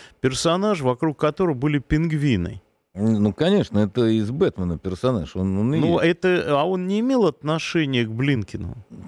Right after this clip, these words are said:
Speaker 1: Нет?
Speaker 2: Да, наверняка.
Speaker 1: Ну,
Speaker 2: <laughs>
Speaker 1: потому что
Speaker 2: Родственник.
Speaker 1: как-то это вот помощник у него действительно очень похож на какого-то ожившего,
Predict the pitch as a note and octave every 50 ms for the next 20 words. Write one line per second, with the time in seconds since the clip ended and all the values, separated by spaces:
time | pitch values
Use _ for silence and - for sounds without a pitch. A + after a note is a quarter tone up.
0 | - - G#2+ G2 A#2+ E3 G3 A2+ A2 G#2+ A2+ A#2 A#2 A2+ A2+ G#2+ A2+ A#2 G2+ -
1 | B2 C3 C#3 C3+ _ _ _ - - - A3 - D#3+ - - - - - F3 E3
2 | D#3+ D3+ - F#3 G3 G3 F#3+ D3+ G3+ G3 G#3 G#3+ A3+ - - F3 E3+ E3+ D3+ D3
3 | B2 A3 A#3 - - - - - - - _ - - E3 E3 D#3+ B2+ - - -
4 | D#3+ D3+ - - D3 C3+ C3 B2+ D3+ - _ _ _ _ - - - - - -
5 | - C#3+ E3 F#3 G3 F#3+ - - - B2+ A2+ - C3 A#2+ B2 B2+ A#2+ A2 A2 C3
6 | - - E3 D#3+ - - - A2 G2+ - - G#2+ G2 - - A#2 G#2 - B2+ A#2
7 | F#2+ G2 F#2+ F2 - A2 G#2 - B2+ A#2 G#2 F#2+ - G2+ G2 G2 G2+ G#2+ A#2 G2+
8 | - - G#2 G2+ G2 F#2